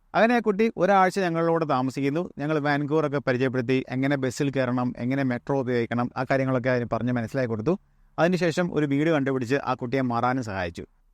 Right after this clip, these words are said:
അങ്ങനെയാണ് ഞങ്ങൾ സൗമ്യയെ പരിചയപ്പെടുന്നത്. സൗമ്യയ്ക്ക് അധികം ഹൈറ്റ് ഒന്നുമില്ല, ഈ കപിലിനും അധികം ഹൈറ്റ് ഒന്നുമില്ല. രണ്ടുപേരും നോർത്ത് ഇന്ത്യൻസ് ആണ്, രണ്ടുപേരും ഹിന്ദിയാണ് സംസാരിക്കുന്നത്. ഇവർ രണ്ടുപേരും നല്ല ചേർച്ചയാണല്ലോ എന്ന് ഞങ്ങൾ എപ്പോഴും ആലോചിക്കുമായിരുന്നു.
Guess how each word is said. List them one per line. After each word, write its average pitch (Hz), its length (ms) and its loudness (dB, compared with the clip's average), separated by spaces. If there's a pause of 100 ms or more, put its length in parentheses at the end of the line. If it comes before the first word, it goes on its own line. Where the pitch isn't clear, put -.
(100)
അങ്ങനെയാണ് 202 340 4
ഞങ്ങൾ 175 280 2
സൗമ്യയെ 160 540 2
പരിചയപ്പെടുന്നത്. 131 720 0
സൗമ്യയ്ക്ക് 170 280 0
അധികം 185 200 2
ഹൈറ്റ് 170 280 0
ഒന്നുമില്ല, 143 280 0 (160)
ഈ 147 100 -2
കപിലിനും 175 540 2
അധികം 151 200 2
ഹൈറ്റ് 123 240 -2
ഒന്നുമില്ല. 110 300 -4 (300)
രണ്ടുപേരും 147 420 2
നോർത്ത് 131 300 0
ഇന്ത്യൻസ് 139 300 0
ആണ്, 123 140 2 (120)
രണ്ടുപേരും 131 400 0
ഹിന്ദിയാണ് 127 360 0
സംസാരിക്കുന്നത്. 120 600 -2 (140)
ഇവർ 143 180 -2
രണ്ടുപേരും 170 360 2
നല്ല 160 160 2
ചേർച്ചയാണല്ലോ 151 640 0
എന്ന് 143 160 0
ഞങ്ങൾ 139 180 0
എപ്പോഴും 131 260 -2
ആലോചിക്കുമായിരുന്നു. 110 540 -4